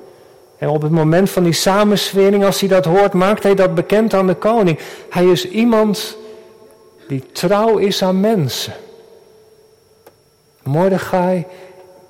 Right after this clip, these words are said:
is iemand die die trouw van God belichaamt, om zo te zeggen.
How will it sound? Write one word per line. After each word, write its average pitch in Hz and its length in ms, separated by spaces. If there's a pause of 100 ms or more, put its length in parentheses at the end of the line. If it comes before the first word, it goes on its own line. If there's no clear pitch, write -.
(340)
is - 280
iemand 170 560
die 156 120
die 135 240
trouw 196 460
van 190 220
God - 540 (520)
belichaamt, 143 800
om 135 120
zo 131 280
te 123 120
zeggen. - 480